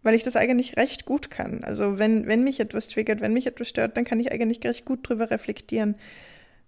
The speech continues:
Ähm, und das konnte ich da nicht, weil, weil ich nicht wusste, woher diese Angst kommt. Und ich glaub, dass diese, dieser Umstand, in dem ich jetzt bin,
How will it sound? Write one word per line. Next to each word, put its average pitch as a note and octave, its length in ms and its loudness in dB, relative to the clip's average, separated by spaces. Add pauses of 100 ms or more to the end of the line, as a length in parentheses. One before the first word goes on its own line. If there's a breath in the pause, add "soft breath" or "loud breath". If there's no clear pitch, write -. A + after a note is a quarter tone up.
(260)
Ähm, G#3 480 0 (280)
und A3 120 2
das B3 100 0
konnte D#4+ 320 0
ich - 80 -6
da F#3 180 2
nicht, F3+ 280 -4
weil, G#3 280 2
weil G#3+ 140 2
ich A3 80 0
nicht B3 200 2
wusste, B3 300 0
woher A3+ 280 6
diese A#3+ 240 0
Angst - 280 -4
kommt. G3+ 400 -4 (880 soft breath)
Und A3 60 2
ich A#3+ 80 2
glaub, B3 220 2
dass A#3 220 0
diese, G#3+ 580 2
dieser G#3+ 280 0
Umstand, G3+ 600 0
in G3+ 100 -2
dem G3+ 200 -2
ich G3+ 100 -2
jetzt - 240 -10
bin, G3+ 300 -4